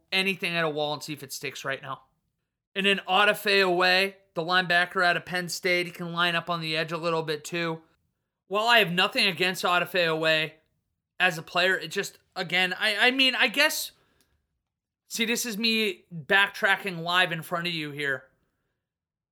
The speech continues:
They have a strength. Their defense is naturally their strength. Sixth passing defense, eighth rushing defense, and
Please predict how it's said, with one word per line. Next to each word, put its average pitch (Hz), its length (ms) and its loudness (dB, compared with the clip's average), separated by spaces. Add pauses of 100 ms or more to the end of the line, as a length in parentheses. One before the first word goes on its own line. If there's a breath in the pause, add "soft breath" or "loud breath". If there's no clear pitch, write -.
(160)
They 196 120 4
have 226 180 2
a 240 60 0
strength. 196 420 -2
Their 180 100 -2
defense 202 400 -4
is 190 80 -6
naturally 185 420 0
their 165 200 -2
strength. 143 380 -6
Sixth 196 300 -4
passing 175 420 -4
defense, 165 420 -8
eighth 156 200 -2
rushing 156 300 -6
defense, 147 520 -8
and 156 180 -12